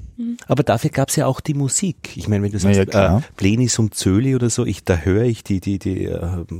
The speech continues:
Speaker 2: große, äh, Musik oder, oder, äh, äh, wie heißt das? Glaubensbekenntnis auf Lateinisch, wie sagt man da?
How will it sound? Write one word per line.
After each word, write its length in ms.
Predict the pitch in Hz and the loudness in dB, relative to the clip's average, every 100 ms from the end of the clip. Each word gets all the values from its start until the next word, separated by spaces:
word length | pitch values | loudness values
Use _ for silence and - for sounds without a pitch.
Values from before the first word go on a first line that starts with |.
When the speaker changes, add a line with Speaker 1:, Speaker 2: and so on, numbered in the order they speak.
| 92 _ _ _ _ 104 101 | -14 _ _ _ _ -14 -4
Speaker 2:
große, 920 | 98 117 127 - 117 107 110 104 104 | 0 2 2 2 4 4 2 -2 0
äh, 20 | 104 | -2
Musik 720 | 107 117 107 - 139 - - - - - - - - | -2 0 0 0 -2 -4 -16 -18 -20 -20 -20 -18 -2
oder, 300 | 98 95 - | 2 2 2
oder, 1000 | 87 85 82 80 80 78 78 78 76 | 2 4 4 2 2 2 2 2 0
äh, 40 | 73 - _ _ _ _ _ - - 98 | -4 -12 _ _ _ _ _ -12 -6 -2
äh, 300 | 80 76 73 | 0 0 -2
wie 120 | 85 | 0
heißt 280 | 87 90 - | 0 -2 -4
das? 320 | 78 - - | -4 -4 -4
Glaubensbekenntnis 840 | - 85 107 - - 87 87 87 - | 0 2 0 -2 -2 -2 -2 -6 -8
auf 160 | - - | -8 -6
Lateinisch, 480 | 85 85 80 - | 0 0 0 -4
wie 60 | 101 | -8
sagt 260 | - - - | -6 -6 -4
man 120 | 92 | -2
da? 140 | 87 | -2